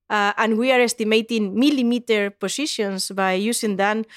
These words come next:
And if you think now, the data that we are collecting now is from probably a quasar that is not there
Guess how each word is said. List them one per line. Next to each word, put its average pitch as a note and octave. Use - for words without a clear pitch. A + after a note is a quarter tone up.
And G#3+
if G#3+
you E4
think F#4
now, C4
the G3+
data C4+
that G#3
we A#3+
are C#4+
collecting A3+
now G#3
is A3+
from G#3
probably A#3
a G3+
quasar G#3+
that G3
is G#3+
not G3
there G3